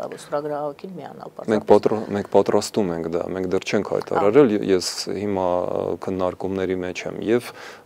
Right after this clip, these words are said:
Speaker 2: մեր գործընկերների
Speaker 1: Մհմ։
Speaker 2: ժողովրդավարական կուսակցությունների, որովհետև ես չեմ ուզում, որ դա միայն Եվրոպական կուսակցության
Speaker 1: Մհմ։
Speaker 2: նախաձեռնությունը լինի, դա իմ կարծիքով պետք է լինի, ը, մի քանի կու-, ժողովրդավարական կառույցների, ես նաև կառավարությանը և, ըմ,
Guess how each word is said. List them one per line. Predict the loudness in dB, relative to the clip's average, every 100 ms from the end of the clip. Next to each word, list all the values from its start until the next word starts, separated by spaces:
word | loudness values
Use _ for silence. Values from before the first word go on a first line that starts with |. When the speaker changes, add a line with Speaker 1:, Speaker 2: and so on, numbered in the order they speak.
| -8
Speaker 2:
մեր | -4 -2 0
գործընկերների | -2 -2 -4 0 0 2 0
Speaker 1:
Մհմ։ | 0
Speaker 2:
ժողովրդավարական | 2 0 0 0 0 0 -2 -6
կուսակցությունների, | -6 -6 -6 -6 -8 -4 -4
որովհետև | -4 -6 -6
ես | -4
չեմ | -2
ուզում, | -2 -4 -4
որ | -2
դա | -2
միայն | 0 0 0 0
Եվրոպական | -2 -2 -2 -2 -2 -4
կուսակցության | -6 -8 -8 -6 -4 -6
Speaker 1:
Մհմ։ | -8 -16 -18 -8
Speaker 2:
նախաձեռնությունը | -4 -2 0 -2 -2 -8 -8 -10 -8
լինի, | -8 -4
դա | 0 0
իմ | 0
կարծիքով | -4 -6 -6 -6 -4
պետք | -6 -4 -4
է |
լինի, | -4 -6
ը, | -8 -14 -18 -8 -4 -4 -2
մի | -4
քանի | -2 -4 -4 -6
կու-, | -8 -6 -6 -6 -6
ժողովրդավարական | -4 -4 -4 -2 0 0 -2 -2 -4 -2
կառույցների, | -2 -2 -6 -6 -2 -2 -4 -14 -6
ես | -2 -2 -2
նաև | -4 -2 -4
կառավարությանը | -4 0 2 2 0 0 2 2 2
և, | 2 2 0 -10 -18 -18 -6
ըմ, | -2 -2 -2 -4